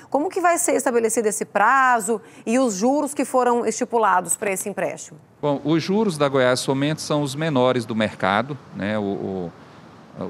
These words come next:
Speaker 2: o empresário dificilmente vai conseguir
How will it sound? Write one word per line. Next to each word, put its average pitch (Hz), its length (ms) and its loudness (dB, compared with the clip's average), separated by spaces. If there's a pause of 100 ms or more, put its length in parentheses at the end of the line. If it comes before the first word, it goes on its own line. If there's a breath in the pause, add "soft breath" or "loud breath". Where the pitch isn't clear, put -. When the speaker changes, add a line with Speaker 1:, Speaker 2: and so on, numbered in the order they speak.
Speaker 2:
o 101 60 -4
empresário 104 580 0
dificilmente 113 640 -6
vai 113 160 0
conseguir 104 680 -4